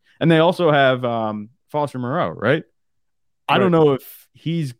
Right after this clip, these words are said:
Speaker 1: gonna play a whole lot either. It's just now suddenly there's this committee at tight end in New Orleans. And it's like, Juwan
Speaker 2: Right.
Speaker 1: Johnson's clearly the guy that should be on the field at this point in their careers. It's like, what are we doing? I, I didn't really
Speaker 2: Exactly.
Speaker 1: understand this. I was reading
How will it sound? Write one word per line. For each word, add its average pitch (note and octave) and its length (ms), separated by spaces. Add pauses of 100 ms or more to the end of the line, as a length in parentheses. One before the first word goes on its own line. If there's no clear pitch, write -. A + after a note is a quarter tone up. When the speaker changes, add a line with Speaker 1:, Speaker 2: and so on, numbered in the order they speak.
(440)
Speaker 1:
gonna C3+ 200
play C#3 340
a C3+ 100
whole C#3 220
lot B2+ 300
either. E3 360
It's C#3+ 160
just - 260 (300)
now D#3+ 240
suddenly E3 400
there's C#3 220
this C3 140
committee C#3 360
at A2+ 80
tight A#2+ 200
end B2 120
in A2+ 80
New G#2+ 80
Orleans. G#2+ 400
And G#2 60
it's F#2+ 100
like, G#2+ 180
Juwan A#2 180
Speaker 2:
Right. B2+ 80
Speaker 1:
Johnson's G2 420
clearly C3+ 520
the A2+ 80
guy A2 200
that G#2+ 200
should A2+ 360
be G2+ 140
on F#2+ 160
the F2+ 100
field F#2+ 400 (240)
at G2+ 120
this A2+ 160
point A2+ 300
in G#2+ 100
their G2 160
careers. A2 400
It's G#2 140
like, A2+ 140 (500)
what A#2 260
are C#3 60
we A#2+ 100
doing? G2 340 (100)
I, A2 340
I C3 140
didn't D#3+ 180
really D#3 140
Speaker 2:
Exactly. C3+ 100
Speaker 1:
understand B2+ 420
this. D3 200 (280)
I C#3 140
was D3+ 200
reading D3 460